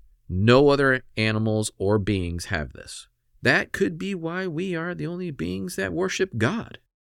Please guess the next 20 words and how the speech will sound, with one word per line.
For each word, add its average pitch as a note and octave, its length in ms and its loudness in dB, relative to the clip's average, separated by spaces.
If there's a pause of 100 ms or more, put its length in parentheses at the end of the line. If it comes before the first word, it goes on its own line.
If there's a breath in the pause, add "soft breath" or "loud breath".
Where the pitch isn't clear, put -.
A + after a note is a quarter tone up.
(180)
It G2 140 -4
rules D#2 420 -2 (180)
intuition D3+ 720 0 (340)
and G3+ 440 -2 (120)
consciousness. - 800 -4 (360)
Yes, A2+ 460 0 (120)
I G#2 120 2
just G2+ 280 -2
brought G2 300 -2
God F2+ 220 -2
into F2 320 -4
a D2+ 140 -6
sex - 360 -6
conversation. C2 580 -8 (540)
Because, D#3+ 460 4 (280)
after G#2+ 400 0
all, A2+ 200 2
who A2 500 0
made C3 220 -2
it? - 120 -6